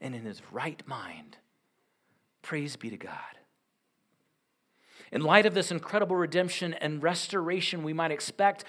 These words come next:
the people to worship and rejoice and give their lives over to follow Jesus. But strangely, that's not what we find.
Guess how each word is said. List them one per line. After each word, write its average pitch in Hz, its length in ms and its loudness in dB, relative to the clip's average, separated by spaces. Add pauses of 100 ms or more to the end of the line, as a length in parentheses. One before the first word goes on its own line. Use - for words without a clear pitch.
(140)
the 151 80 4
people 185 480 0
to - 160 -6
worship 170 560 0
and 151 160 -6
rejoice 196 540 -2
and 151 120 -4
give 214 160 2
their 190 140 2
lives 196 500 2
over 240 280 0
to 196 120 -2
follow 226 440 2
Jesus. 180 800 -6 (1500)
But - 160 -2
strangely, 220 640 -4
that's 147 300 -2
not 180 180 -4
what 147 140 -6
we 147 80 -6
find. 90 640 -12